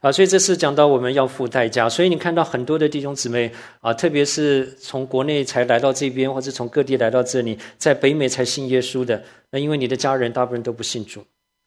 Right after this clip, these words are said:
父母亲、朋友、兄弟都不信主，所以你信了耶稣，你一定多少会遭受到逼迫。如果你没有遭受到逼迫，那是神特别给你的一个恩典哈。那如果你遭受到逼迫的话，那也是神给你一个更大的恩典。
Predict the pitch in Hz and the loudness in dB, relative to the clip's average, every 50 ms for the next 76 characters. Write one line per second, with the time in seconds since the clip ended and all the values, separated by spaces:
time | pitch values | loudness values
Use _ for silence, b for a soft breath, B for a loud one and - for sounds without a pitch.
0 | _ _ _ _ _ 175 160 151 143 135 - 156 151 147 151 151 151 143 143 147 | _ _ _ _ _ -2 0 0 0 0 0 0 -2 -2 -2 -4 -4 -2 0 2
1 | 143 135 123 120 123 - - - _ _ _ _ _ - - - 147 151 147 151 | 4 4 4 4 2 -2 -8 -20 _ _ _ _ _ -8 -4 -2 -2 -2 0 -2
2 | 139 120 107 - - _ _ 160 143 139 147 - - 143 127 110 - 98 - _ | -2 -2 -4 -6 -12 _ _ -4 -2 -2 -2 -2 -2 -4 -6 -6 -10 -12 -16 _
3 | B B B B B B 160 151 147 135 - - 190 175 156 151 165 160 165 - | B B B B B B 0 0 0 2 2 2 2 4 4 4 4 4 4 2
4 | 160 160 151 131 120 120 131 143 156 165 151 135 - 139 139 - - 110 101 101 | 0 0 0 0 -2 -2 -4 -4 -4 -4 -4 -4 -2 -2 -2 0 0 -2 -2 -2
5 | 117 110 - 113 110 107 - 113 98 117 104 101 - - 107 110 107 - 123 110 | -4 -4 -4 -4 -4 -4 -4 -8 -6 -6 -8 -8 -8 -12 -14 -14 -12 -8 -8 -8
6 | 95 - - B B B B B B B B 156 156 160 151 147 139 151 170 175 | -8 -8 -12 B B B B B B B B -2 0 0 0 0 2 2 2 2
7 | 160 143 156 151 143 156 143 143 139 131 131 143 139 135 - - 147 135 139 143 | 2 2 2 2 2 2 2 2 2 0 0 -2 -10 -8 -4 -2 -2 -2 0 -2
8 | 131 - 139 127 - 127 117 117 - - 139 117 120 120 117 - 120 120 117 113 | -4 -4 -4 -4 -4 -4 -4 -4 -4 -4 -2 0 0 -2 0 -2 -4 -4 -4 -6
9 | 104 107 107 110 107 113 107 - 123 120 120 113 117 101 87 - - 104 98 92 | -6 -6 -6 -6 -6 -6 -6 -6 -8 -10 -10 -10 -10 -12 -12 -12 -14 -14 -14 -14
10 | B B B B B B B 127 123 135 147 147 151 139 131 123 120 117 117 113 | B B B B B B B -4 -4 -2 -2 -2 -2 -2 -2 -2 -4 -4 -6 -6
11 | - - 135 143 139 139 131 135 127 120 123 127 120 117 - - 131 113 110 104 | -6 -4 -4 -2 -2 -4 -2 -2 -2 -4 -4 -6 -10 -10 -6 -4 -4 -2 -4 -4
12 | - 117 107 104 - B B B B B 131 127 117 117 - - 127 - - 113 | -4 -4 -6 -6 -6 B B B B B -6 -4 -4 -4 -4 -4 -4 -4 -4 -6
13 | 117 113 - 113 117 110 101 104 104 117 107 - 139 113 104 - 110 98 98 101 | -6 -6 -6 -6 -6 -6 -8 -8 -6 -8 -6 -6 -8 -8 -8 -8 -10 -10 -10 -10
14 | 95 104 104 104 101 - 98 85 | -12 -12 -12 -14 -14 -16 -18 -18